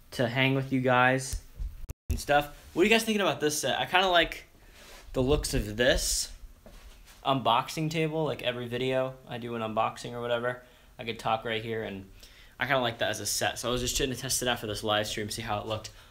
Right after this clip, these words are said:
What do you guys think about it? I thought it looked, thought it looked cool.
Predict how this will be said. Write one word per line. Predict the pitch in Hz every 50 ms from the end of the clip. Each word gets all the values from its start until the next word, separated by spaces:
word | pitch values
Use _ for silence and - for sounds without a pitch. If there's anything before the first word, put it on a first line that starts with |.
| - - -
What | 131 151
do | 165
you | 175 156
guys | 139 123 - -
think | 131 113 104
about | 104 110 113 104 101 107
it? | - - -
I | 117
thought | - 127 123 120
it | 85
looked, | 92 110 - - - - - - - - - -
thought | 165 156
it | 143
looked | 131 123 -
cool. | - 143 143 160 160